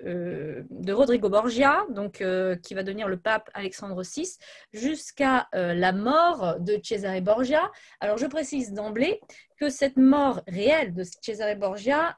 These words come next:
euh, à l'écran, devient, euh, selon, avec une petite astuce scénaristique, en fait, une évasion de Cesare vers le Nouveau Monde, ce qui n'est pas du tout, euh, contractuel, hein, mais bon,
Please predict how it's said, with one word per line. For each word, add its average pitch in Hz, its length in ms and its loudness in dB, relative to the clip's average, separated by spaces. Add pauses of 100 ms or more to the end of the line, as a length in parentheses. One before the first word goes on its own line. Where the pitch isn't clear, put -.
(120)
euh, 196 240 -2
à 302 160 4
l'écran, 302 600 2
devient, 277 800 2
euh, 196 300 4
selon, 226 260 -10
avec 220 220 -2
une 226 140 -8
petite 233 320 -6
astuce 262 420 -4
scénaristique, 233 720 -2 (380)
en 226 100 -4
fait, 262 220 -2
une 254 140 8
évasion 294 580 4
de 269 140 0
Cesare 240 380 2 (160)
vers 262 120 6
le 277 100 6
Nouveau 285 260 4
Monde, 262 360 2
ce - 120 -20
qui 202 100 -8
n'est 202 120 -6
pas 226 120 -2
du 208 160 -8
tout, 196 320 -8
euh, - 240 -6
contractuel, 254 600 -2
hein, 311 120 -4
mais 170 140 -8
bon, 165 140 -8